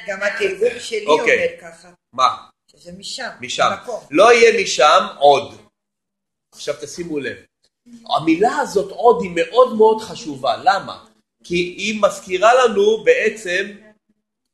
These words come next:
Speaker 3: אה, את המילה בפסוק הקודם, בפסוק תשע עשרה. "ולא יישמע בה עוד", אוקיי? "קול בכי וקול זעקה".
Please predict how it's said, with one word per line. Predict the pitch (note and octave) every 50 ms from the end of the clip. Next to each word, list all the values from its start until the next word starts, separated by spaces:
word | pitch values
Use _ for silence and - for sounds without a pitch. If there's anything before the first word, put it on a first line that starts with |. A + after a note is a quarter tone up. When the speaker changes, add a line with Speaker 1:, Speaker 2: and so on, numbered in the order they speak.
| _ _
Speaker 3:
אה, | B2 B2+ C3+ - C#3
את | C#3+ C#3
המילה | C3+ C#3 C#3 D3 D3+ D3+ F3 G3 G3+
בפסוק | G3+ F3 - - - - - G3 G3 G3
הקודם, | E3+ - E3+ E3 F#3+ F#3+ F3 D3
בפסוק | C#3 - C#3 C3+ - F3 E3+ F3+
תשע | - F3+ E3 D#3+
עשרה. | C#3+ C3 - - - G2+ F#2+ - _ _ _ _ _ _ _ _
"ולא | A2+ A2+ D3+ D3 D#3 G3+ A3+ B3
יישמע | B3 A#3 - - G3+ F#3+ G3 A3 A3 G#3+ -
בה | G3+ F#3+ F3 - -
עוד", | F3+ G3 F#3+ E3 - - - - - - _ _ _ _ _ _ _ _ _ _
אוקיי? | B2 B2+ B2 - - F3+ G3+ A3 A3 A3 - - - _ _ _ _
"קול | - E3+ F#3+ G3+ F#3+ D3+ C3
בכי | E3+ F#3+ G3 - - G#3+ G3+ -
וקול | E3 C#3+ - D#3+ D#3+ D#3 C#3+
זעקה". | - D#3 C3+ A#2+ A#2+ - - B2 A2+ G2